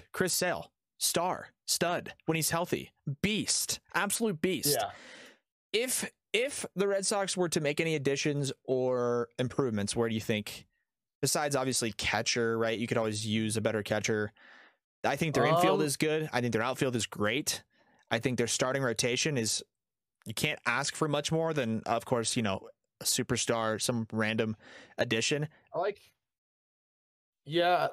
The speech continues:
Speaker 2: um, I just wanna see, I, I wanna see Bobby Dalbec. Like, Bobby Dalbec had a good year. I just wanna see him take, like, that next step. And I think, like, obviously he's a Colorado guy, so I have, like,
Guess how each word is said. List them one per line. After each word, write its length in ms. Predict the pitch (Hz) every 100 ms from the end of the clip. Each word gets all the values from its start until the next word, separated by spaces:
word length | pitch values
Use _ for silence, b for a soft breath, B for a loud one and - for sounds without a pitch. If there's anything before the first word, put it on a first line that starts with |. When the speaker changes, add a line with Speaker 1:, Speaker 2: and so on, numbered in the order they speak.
| 139
Speaker 2:
um, 360 | 127 160 165 156
I 60 | 165
just 120 | -
wanna 140 | 240
see, 240 | 240 202 - _ -
I, 60 | 123
I 40 | 131
wanna 160 | 147
see 160 | 165 185
Bobby 320 | 147 127 127
Dalbec. 280 | 113 107 -
Like, 220 | 117 117 95
Bobby 200 | 143 151
Dalbec 220 | 123 127
had 100 | 117
a 40 |
good 160 | 107 98
year. 200 | 101 101
I 60 |
just 160 | 101 -
wanna 140 | 117
see 180 | 101 101
him 140 | 101 95
take, 200 | 98 104
like, 140 | 98
that 180 | 98 85
next 260 | 95 -
step. 300 | - 110 -
And 120 | - 113
I 80 |
think, 240 | 101 101 -
like, 280 | - 101 - - _ _ _ _ _ _ _ - - -
obviously 380 | 110 104 -
he's 100 | 101
a 60 | 92
Colorado 400 | 104 95 95 95
guy, 180 | 98 98
so 220 | - 104
I 80 | 95
have, 160 | 90
like, 260 | 101 101